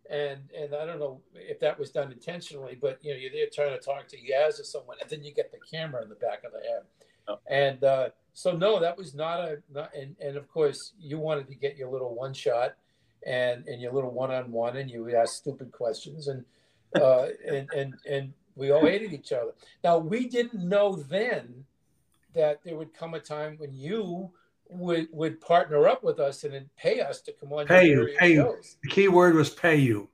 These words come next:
Speaker 1: And, uh, you know, I, I, I
Speaker 3: It's about
Speaker 1: hated
Speaker 3: time you got around to that.
Speaker 1: I, I hated
Speaker 3: You didn't have to
Speaker 1: Bob
Speaker 3: wait to the
Speaker 1: LaBelle.
Speaker 3: third paragraph.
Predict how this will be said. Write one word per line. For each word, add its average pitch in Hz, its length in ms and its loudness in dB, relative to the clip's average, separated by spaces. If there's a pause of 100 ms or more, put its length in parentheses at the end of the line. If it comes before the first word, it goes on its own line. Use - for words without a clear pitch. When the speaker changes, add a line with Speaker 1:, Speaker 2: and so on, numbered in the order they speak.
Speaker 1:
And, 180 580 0
uh, 175 360 -2 (440)
you 180 100 -10
know, 175 180 0
I, 180 140 -2 (140)
I, 165 320 -4
I 147 100 2
Speaker 3:
It's - 140 -4
about 185 240 6
Speaker 1:
hated 190 100 -2
Speaker 3:
time 196 200 8
you 160 80 2
got 151 160 4
around 139 340 6
to 117 60 -8
that. 123 300 -2 (240)
Speaker 1:
I, 151 240 -2 (120)
I 160 140 -4
hated 160 220 -4
Speaker 3:
You 196 80 -2
didn't 185 120 6
have 202 100 4
to 170 60 0
Speaker 1:
Bob 180 100 8
Speaker 3:
wait 202 180 8
to 165 80 -2
the 160 60 6
Speaker 1:
LaBelle. 220 120 6
Speaker 3:
third 180 260 8
paragraph. 147 540 6